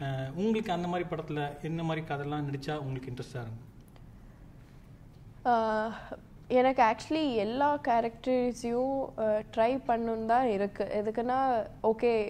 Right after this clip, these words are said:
Speaker 2: இப்போவே ஸ்டார்ட் பண்ணிருக்கேன், இந்த கேரக்டர்வே பண்ணுவேன் அப்படியெல்லாம் இல்ல. It can be, uh, it can be anything that elevates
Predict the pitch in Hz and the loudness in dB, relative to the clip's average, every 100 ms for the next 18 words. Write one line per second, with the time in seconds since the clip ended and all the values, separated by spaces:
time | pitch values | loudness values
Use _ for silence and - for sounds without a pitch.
0 | - 214 - 269 262 269 214 208 - 208 | -4 -4 8 10 10 6 2 0 0 0
1 | 196 202 196 196 - 233 233 247 247 247 | 0 -2 -4 -4 -2 0 2 4 4 6
2 | 226 220 226 226 226 233 226 202 202 202 | 6 6 4 4 4 0 0 -2 0 -2
3 | 202 208 196 214 208 214 202 - - - | -2 -2 0 2 2 2 -6 -10 -18 -14
4 | - 196 202 208 220 262 254 240 220 220 | -12 -6 -4 -4 -2 -2 -2 -4 -4 -4
5 | 208 - - - - - - 214 208 214 | -4 -6 -12 -18 -18 -18 -10 -10 -2 0
6 | 214 226 254 247 220 233 254 262 254 240 | 0 -2 -2 0 0 0 -2 -2 0 0
7 | 233 214 208 220 240 233 | 0 0 2 4 4 4